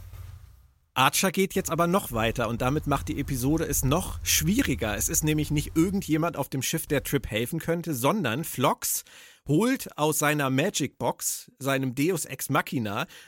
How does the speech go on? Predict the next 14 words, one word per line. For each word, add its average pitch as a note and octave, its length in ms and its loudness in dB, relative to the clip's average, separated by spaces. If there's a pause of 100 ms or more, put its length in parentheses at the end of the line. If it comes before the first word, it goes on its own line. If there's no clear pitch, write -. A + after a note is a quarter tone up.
ein C3 220 2
Tierchen F#3+ 460 -2
heraus A2 440 -2
und C#3 140 -2
kann E3 240 0
nun E3+ 180 2
auf D#3+ 140 -2
einmal A#2 260 -2
klonen. B2+ 540 0
Das G2+ 140 -8
ist D3+ 100 -4
natürlich C3 320 -2
sehr G2+ 120 0
praktisch - 640 -4